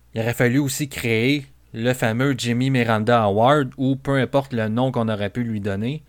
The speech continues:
pour récompenser tes propres employés qui travaillent très fort et que personne connaît.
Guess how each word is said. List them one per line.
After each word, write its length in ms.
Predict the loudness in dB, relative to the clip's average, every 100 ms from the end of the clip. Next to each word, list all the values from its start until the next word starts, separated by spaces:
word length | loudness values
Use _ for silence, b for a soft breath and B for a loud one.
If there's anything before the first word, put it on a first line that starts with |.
| b b b b b
pour 200 | -4 0
récompenser 960 | 0 2 2 2 0 -2 -2 -4 -4 -6
tes 180 | 0 0
propres 420 | 0 -4 -4 -2
employés 600 | -2 0 0 0 0 -2
qui 120 | -4
travaillent 380 | -6 -4 0 -2
très 260 | -2 -2 0
fort 360 | 2 2 0
et 80 | -4
que 100 | -6
personne 480 | -4 -6 -4 -6 -4
connaît. 380 | -6 -4 -4